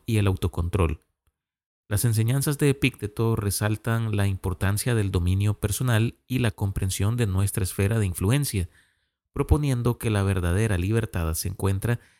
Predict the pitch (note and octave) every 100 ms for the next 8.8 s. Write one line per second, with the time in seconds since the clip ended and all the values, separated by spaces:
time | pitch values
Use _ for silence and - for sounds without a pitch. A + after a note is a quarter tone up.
0 | _ - G#2 G#2+ C3 C3+ - A2+ - G#2+
1 | A2+ A2+ - G#2 G2 - F#2 A2+ G#2 G#2
2 | A#2+ - E2+ - G2 F#2+ A#2 - A2+ F#2
3 | E2 - F2 F#2+ - - G#2 F#2+ G2 -
4 | _ _ _ _ C3 D#3 D3+ G#2+ G2+ G#2+
5 | G2+ G#2 - A2+ - G2+ F#2+ A2 A2 _
6 | _ _ _ G2 G2+ A2+ - B2 A2 A#2
7 | C3 A#2+ A2 G2 F#2+ G2+ A#2 A2 - F2
8 | E2 E2+ F2 - C#3+ C#3 G2